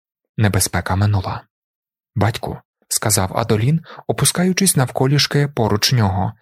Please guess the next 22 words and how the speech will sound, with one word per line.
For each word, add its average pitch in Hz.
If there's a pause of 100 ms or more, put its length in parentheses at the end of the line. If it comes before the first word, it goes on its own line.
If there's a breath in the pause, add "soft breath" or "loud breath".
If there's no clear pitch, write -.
(160)
і -
стягуючи 98
шолом. 95 (640 soft breath)
Біляво-чорне 113
волосся 104
юнака 101 (200 loud breath)
було 120
скуйовджене 107 (100)
та 107
мокре 95
від 104
поту. 101 (560)
«Бодай 110
тобі 170
буря, 127 (320 loud breath)
ну 175
ти 190
й 170
налякав 131
мене. 95 (260)
Ти 104
цілий?» 98